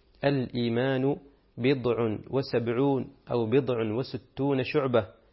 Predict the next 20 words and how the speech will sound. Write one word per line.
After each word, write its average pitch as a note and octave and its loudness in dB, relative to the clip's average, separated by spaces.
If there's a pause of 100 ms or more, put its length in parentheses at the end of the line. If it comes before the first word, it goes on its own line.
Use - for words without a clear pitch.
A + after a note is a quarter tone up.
(420)
فأفضلها D3+ 2 (240)
قول A#2 0
لا A2 0
إله A2 0
إلا G#2+ -2
الله، G#2 0 (400)
وأدناها D3 2 (460)
إماطة A#2+ 0
الأذى A#2 -2
عن A2 -2
الطريق، A2+ 0 (280)
والحياء A#2 0
شعبة G#2+ -2
من C3+ 0
الإيمان". G2+ -2 (1400)
والحديث B2 -4
رواه G#2+ 0
مسلم. - -6 (1200)
الوجه C#3+ 4
الرابع B2 4